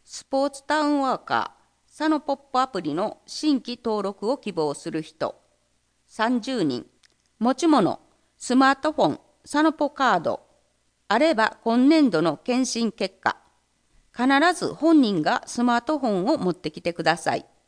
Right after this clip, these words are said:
申し込み、問い合わせ、四日火曜以降に電話で健康推進課へ。ご存知ですか？ポリファーマシー。多くの薬を服用しているために、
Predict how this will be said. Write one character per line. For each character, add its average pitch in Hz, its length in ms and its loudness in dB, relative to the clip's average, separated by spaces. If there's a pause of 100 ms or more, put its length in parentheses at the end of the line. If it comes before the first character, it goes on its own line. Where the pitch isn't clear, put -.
(460)
申 269 180 4
し - 160 -4
込 254 100 2
み、 240 320 2
問 226 180 0
い 214 60 2
合 196 60 6
わ 190 80 4
せ、 - 380 -4 (480)
四 269 180 0
日 277 280 -4
火 208 180 -4
曜 190 260 0
以 226 60 -4
降 180 260 0
に 208 320 -2
電 220 280 0
話 202 120 0
で 226 300 -2
健 233 160 0
康 220 340 -2
推 202 160 -4
進 190 280 -8
課 160 200 0
へ。 - 140 -2 (1500)
ご 190 180 0
存 311 220 4
知 220 120 -4
で 170 100 0
す - 120 -12
か？ - 300 -4 (160)
ポ 302 160 -4
リ 302 140 -2
フ 285 120 -8
ァ 277 140 0
ー - 20 0
マ 240 140 0
シ - 180 -8 (180)
ー。 - 80 -20 (720)
多 339 160 2
く 302 160 -4
の 220 100 2
薬 214 460 -4
を 185 60 2
服 254 240 -6
用 269 180 0
し 262 80 -10
て 247 160 -4
い 226 40 -4
る 240 100 -4
た 226 140 -2
め 156 160 -2
に、 185 300 -4